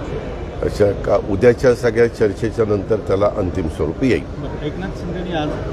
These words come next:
Speaker 2: पत्रकार परिषदेमध्ये बोलताना भाजपचा जो कोणी मुख्यमंत्री पदाचा चेहरा असेल त्याला माझा पाठिंबा असेल असं त्यांनी स्पष्ट केलेलं आहे, त्याबद्दल तुमची भूमिका काय?
Speaker 1: अहो, मी आता काय कठीण आहे, तुम्ही पत्रकार मित्रांना तुमचे हातच जोडले पाहिजे. मी तुम्हाला पुन्हा सांगतोय की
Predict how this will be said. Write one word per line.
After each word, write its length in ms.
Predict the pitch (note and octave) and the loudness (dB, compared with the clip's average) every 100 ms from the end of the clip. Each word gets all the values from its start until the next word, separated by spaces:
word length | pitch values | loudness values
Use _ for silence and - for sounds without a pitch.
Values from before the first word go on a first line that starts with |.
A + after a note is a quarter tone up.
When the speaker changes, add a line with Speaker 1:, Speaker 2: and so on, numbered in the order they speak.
| C#3 | -6
Speaker 2:
पत्रकार 400 | D#3 D#3 D#3 D#3 | -4 -4 -4 -4
परिषदेमध्ये 440 | D#3 - C#3+ C#3+ | -4 -4 -2 -2
बोलताना 400 | C3+ C3+ B2 C3+ | -2 -4 -2 -4
भाजपचा 680 | A#2+ A#2 B2+ B2+ D3 F3 - D3 | -4 -4 -4 -4 -4 -4 -4 -2
जो 80 | D3+ | -2
कोणी 200 | D#3 E3 | -2 -2
मुख्यमंत्री 480 | D#3+ C3+ E3 D#3 - | 0 -2 -2 -2 -2
पदाचा 360 | - C#3+ C#3 D3 - | -2 -4 -4 -4 -4
चेहरा 240 | C#3 C3 | -4 -4
असेल 640 | B2+ C#3+ - - - C#3 | -4 -4 -6 -6 -6 -4
त्याला 160 | C#3+ D3 | -2 -2
माझा 180 | D3 D3 | -2 -2
पाठिंबा 500 | D3+ - - - D#3 | -2 -2 0 0 -2
असेल 200 | D#3+ C#3+ | 0 -2
असं 120 | - | -2
त्यांनी 220 | C#3+ D3 | -2 -2
स्पष्ट 440 | - - A2+ B2 | -2 -4 -2 -2
केलेलं 220 | D3 C3 A#2+ | -2 -2 -2
आहे, 140 | A2+ | -2
त्याबद्दल 280 | D3 D3 E3 | -2 -2 -2
तुमची 340 | - D#3+ - | -2 -2 -2
भूमिका 300 | D3+ D3+ C#3 | -2 0 -2
काय? 420 | - - - - | -4 -6 -6 -2
Speaker 1:
अहो, 180 | - G2+ | 4 4
मी 180 | G#2+ G#2 | 4 4
आता 320 | G2 - G2 | 4 4 2
काय 460 | G2 - E2 F2 F#2+ | 2 -2 0 2 0
कठीण 380 | - D2 - E2 | -2 -4 -2 0
आहे, 140 | D#2+ | 0
तुम्ही 240 | - D#2 | 0 -2
पत्रकार 580 | E2 E2+ E2+ E2 - F2 | 0 -2 0 0 2 2
मित्रांना 600 | E2+ E2 - E2 F2+ F#2 F#2+ - | 2 0 0 2 2 2 0 -2
तुमचे 320 | D#2 C#2+ F2 | -4 0 0
हातच 420 | D2+ D2 - E2+ D#2 | 0 -2 0 -2 0
जोडले 280 | D2+ C#2+ | 0 0
पाहिजे. 400 | C#2+ D2 C2+ D#2+ E2 - - - - - | -2 -2 0 0 -2 -6 -6 -6 -4 -2
मी 60 | G#2+ | 2
तुम्हाला 340 | A#2 A2 A2+ | 4 6 4
पुन्हा 400 | - F2+ G#2 B2 | 2 0 4 2
सांगतोय 560 | A#2+ E2 D2+ B1+ F2 F#2+ | 2 -2 -2 0 0 0
की 340 | - A2+ | -2 -2